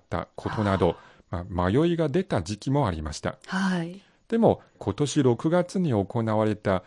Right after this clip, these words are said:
Speaker 1: 中国のオリンピック代表選考会で九秒九八を出して、
Speaker 2: お。
Speaker 1: 見事復活を果たしました。
Speaker 2: やっぱり人間ですので、体にコンディションに波があるということですが、それをうまく乗り越えて、東京のステージに立っ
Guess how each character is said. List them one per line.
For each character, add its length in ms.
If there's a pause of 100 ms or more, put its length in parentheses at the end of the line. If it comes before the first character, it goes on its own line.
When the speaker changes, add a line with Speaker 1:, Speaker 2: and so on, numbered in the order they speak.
(280)
Speaker 1:
中 340
国 240
の 320
オ 100
リ 140
ン 80
ピ 120
ッ 140
ク 140
代 320
表 200
選 260
考 260
会 260
で 220 (380)
九 220
秒 360
九 260
八 420
を 140
出 160
し 100
て、 240
Speaker 2:
お。 300
Speaker 1:
見 100
事 320
復 260
活 320
を 140
果 140
た 180
し 160
ま 80
し 80
た。 140 (160)
Speaker 2:
や 60
っ 60
ぱ 120
り 420
人 300
間 200
で 140
す 140
の 160
で、 180
体 440
に 260
コ 160
ン 80
デ 80
ィ 20
シ 140
ョ 20
ン 60
に 120
波 300
が 160
あ 80
る 120
と 120
い 80
う 80
こ 160
と 140
で 140
す 100
が、 120
そ 80
れ 120
を 80
う 180
ま 140
く 100
乗 140
り 80
越 240
え 100
て、 220
東 340
京 240
の 240
ス 140
テ 160
ー 20
ジ 140
に 80
立 120
っ 60